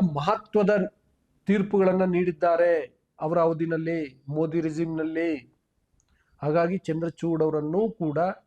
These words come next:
ಕನ್ಸಿಡರ್ ಮಾಡ್ಬೋದು ಅನ್ನುವಂಥ ಚರ್ಚೆಗಳು ನಡೀತಿದ್ದಾವೆ. I am not sure, ಗೊತ್ತಿಲ್ಲ ಏನಾಗತ್ತೆ ಅಂತ, ಯಾರಾಗತ್ತೆ ಅಂತ. Once again, ಯಾವ ಕಾರಣಕ್ಕೋಸ್ಕರ ಜಗದೀಪ್ ಧನ್ಕರ್ ರಾಜೀನಾಮೆ ಕೊಟ್ಟಿದ್ದಾರೆ ಅನ್ನೋದು ಕೂಡ ಈವರೆಗೆ ಕಾರಣ ಗೊತ್ತಿಲ್ಲ.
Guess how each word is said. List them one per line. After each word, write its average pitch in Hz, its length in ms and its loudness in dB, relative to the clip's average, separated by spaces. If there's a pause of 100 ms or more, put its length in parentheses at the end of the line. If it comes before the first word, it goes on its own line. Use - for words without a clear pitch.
(300)
ಕನ್ಸಿಡರ್ 160 460 -2
ಮಾಡ್ಬೋದು 147 600 -4
ಅನ್ನುವಂಥ 147 520 -8
ಚರ್ಚೆಗಳು 143 520 -6
ನಡೀತಿದ್ದಾವೆ. 151 560 -2 (680)
I 123 60 -6
am 123 60 -6
not 147 180 -2 (140)
sure, 208 280 0 (640)
ಗೊತ್ತಿಲ್ಲ 151 360 0 (560)
ಏನಾಗತ್ತೆ 151 540 -2
ಅಂತ, 135 180 -6 (300)
ಯಾರಾಗತ್ತೆ 143 500 -4
ಅಂತ. 131 220 -8 (640)
Once 160 160 0
again, 156 380 -2
ಯಾವ 139 220 0
ಕಾರಣಕ್ಕೋಸ್ಕರ 165 720 -4
ಜಗದೀಪ್ 143 400 -8
ಧನ್ಕರ್ 151 340 -6
ರಾಜೀನಾಮೆ 139 480 -8
ಕೊಟ್ಟಿದ್ದಾರೆ 151 420 -4
ಅನ್ನೋದು 147 220 -4
ಕೂಡ 151 180 -6 (1120)
ಈವರೆಗೆ 185 500 2
ಕಾರಣ 165 300 -2
ಗೊತ್ತಿಲ್ಲ. 147 500 -8